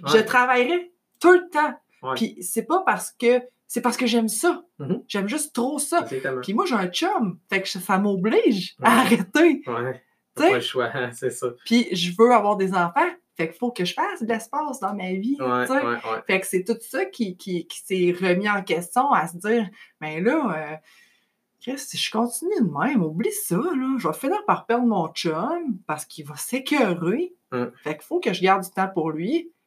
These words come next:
Speaker 1: Mais pour avoir du temps pour lui, il faut que je garde du temps pour moi, pour bien me sentir aussi, tu sais. »
Speaker 2: Exactement.
Speaker 1: Ah,
Speaker 2: Ouais,
Speaker 1: c'est,
Speaker 2: c'est,
Speaker 1: c'est
Speaker 2: c'est, c'est sûr que c'est important,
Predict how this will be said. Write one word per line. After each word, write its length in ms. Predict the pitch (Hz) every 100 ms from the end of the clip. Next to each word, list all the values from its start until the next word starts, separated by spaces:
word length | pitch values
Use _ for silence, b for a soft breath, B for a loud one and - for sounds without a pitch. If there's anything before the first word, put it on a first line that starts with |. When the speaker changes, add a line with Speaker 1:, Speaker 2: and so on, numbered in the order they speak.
| _
Speaker 1:
Mais 120 | 156
pour 320 | 175 302 349 226
avoir 220 | 190 262
du 80 | -
temps 160 | - - -
pour 140 | 160
lui, 100 | 240
il 20 |
faut 140 | - 233
que 60 |
je 40 | 190
garde 160 | 277
du 60 | 285
temps 160 | - 269
pour 180 | 190 175
moi, 180 | 302
pour 140 | 349 165
bien 180 | 180 226
me 60 |
sentir 540 | 240 208 160 - 277 220
aussi, 260 | 170 -
tu 60 | 247
sais. » 60 | 123 127
Speaker 2:
Exactement. 360 | 120 127 131 127 B B -
Speaker 1:
Ah, 120 | 143
Speaker 2:
Ouais, 160 | 185
Speaker 1:
c'est, 80 | 180
Speaker 2:
c'est, 260 | 185 185 180
Speaker 1:
c'est 0 |
Speaker 2:
c'est, 260 | 180 160
c'est 180 | 165 175
sûr 200 | 170 196
que 80 | 196
c'est 140 | 175 151
important, 480 | 143 - - 151